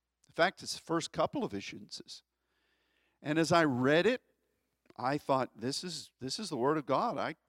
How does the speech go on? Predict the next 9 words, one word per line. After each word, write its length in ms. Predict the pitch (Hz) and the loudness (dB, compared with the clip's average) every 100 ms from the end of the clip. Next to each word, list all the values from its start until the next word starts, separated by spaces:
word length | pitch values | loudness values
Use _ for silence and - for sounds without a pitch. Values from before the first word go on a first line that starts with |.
| - | -12
treasure 460 | - 180 240 107 | -6 -6 -6 -8
it." 80 | 82 _ _ _ _ _ _ _ _ _ - | -10 _ _ _ _ _ _ _ _ _ -14
Um, 640 | 101 113 110 110 101 101 - _ _ _ _ _ _ - | -8 -4 -4 -4 -12 -16 -20 _ _ _ _ _ _ -2
but 160 | 143 | 2
I've 120 | 147 | 2
never 300 | 147 151 175 | 2 2 2
taught 340 | 160 - 139 180 | -4 0 0 2
on 260 | 233 92 | -2 -6
this. 280 | 87 - - | -12 -18 -20